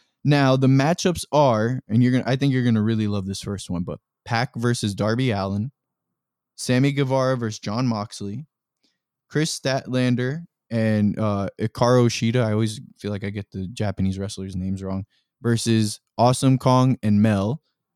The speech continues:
Then you have M J F and the Bu-, uh, the Butcher and the Blade versus D D P, Q T Marshall, and Dustin Rhodes. And then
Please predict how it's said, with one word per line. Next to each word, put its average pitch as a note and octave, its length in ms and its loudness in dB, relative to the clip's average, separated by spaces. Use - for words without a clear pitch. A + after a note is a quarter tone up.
Then C#3 240 2
you D3 160 2
have B2+ 340 2
M E3 220 6
J D#3 240 4
F C#3 320 4
and B2 160 4
the A#2 60 6
Bu-, A2+ 300 2
uh, A2+ 260 4
the A2 100 0
Butcher C3+ 260 2
and C3+ 120 4
the A#2+ 40 4
Blade A#2 440 0
versus A2+ 360 -2
D B2+ 240 0
D C#3 200 0
P, B2+ 400 -2
Q D#3 220 0
T D#3 220 0
Marshall, B2+ 580 0
and A2+ 480 0
Dustin A#2 420 2
Rhodes. G#2+ 460 -2
And C3+ 180 2
then C#3 360 2